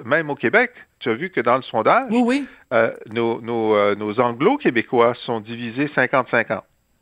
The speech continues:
Speaker 1: Hein ?
Speaker 2: Oui.
Speaker 1: Sur la question de la monarchie. Nous, c'est, pour nous, c'est clair, là.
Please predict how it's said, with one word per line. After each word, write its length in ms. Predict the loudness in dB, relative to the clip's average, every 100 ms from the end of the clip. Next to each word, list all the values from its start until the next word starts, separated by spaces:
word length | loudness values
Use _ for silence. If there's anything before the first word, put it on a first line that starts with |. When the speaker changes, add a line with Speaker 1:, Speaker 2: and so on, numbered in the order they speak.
| -2
Speaker 1:
Hein ? 120 | 0
Speaker 2:
Oui. 60 | 0 -4 _ _ _ -20 _
Speaker 1:
Sur 100 | 0
la 80 | 0
question 260 | 0 -2 -2
de 40 |
la 60 | 0
monarchie. 480 | 2 0 -2 -8 -4
Nous, 280 | -4 -4
c'est, 120 | -8 0
pour 160 | 0
nous, 120 | 2 0
c'est 180 | 0
clair, 340 | 2 2 2
là. 80 | 0